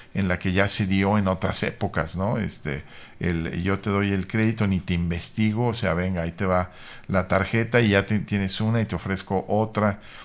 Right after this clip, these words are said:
y otra y otra y, este, y, y bueno, pues que Dios te agarre confesado el día que,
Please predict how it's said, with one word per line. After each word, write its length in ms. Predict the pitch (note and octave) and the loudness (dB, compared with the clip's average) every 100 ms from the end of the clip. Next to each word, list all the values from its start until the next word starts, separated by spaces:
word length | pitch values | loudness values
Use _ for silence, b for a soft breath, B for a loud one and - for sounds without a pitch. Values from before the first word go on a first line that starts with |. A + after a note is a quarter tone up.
| B | B
y 140 | F#2+ G2 | 0 0
otra 300 | F#2+ G2 G2 | 0 0 2
y 80 | |
otra 400 | F#2+ F#2 G#2+ C3+ - | 2 2 0 0 -2
y, 220 | F#2 F2 | -2 -2
este, 580 | D#2 - - E2+ D2 D#2+ B B B - | -2 -4 -4 -2 -2 -6 B B B -6
y, 580 | G#2 F#2+ F2+ F2 F2 F2 | -2 0 0 0 -2 -2
y 140 | F#2 F#2 | -2 0
bueno, 220 | G#2 F#2 | 0 -2
pues 120 | - | -4
que 120 | F2 | -4
Dios 200 | D#2+ F#2 | -2 -2
te 100 | - | 0
agarre 340 | F#2+ F#2+ F#2+ E2 | 0 0 -2 -4
confesado 600 | F2+ - F#2+ G#2+ G2 G2 | -4 -2 -2 0 0 0
el 100 | F2 | -2
día 240 | E2+ E2 | -2 -4
que, 340 | - F2+ C#2+ | -4 -4 -4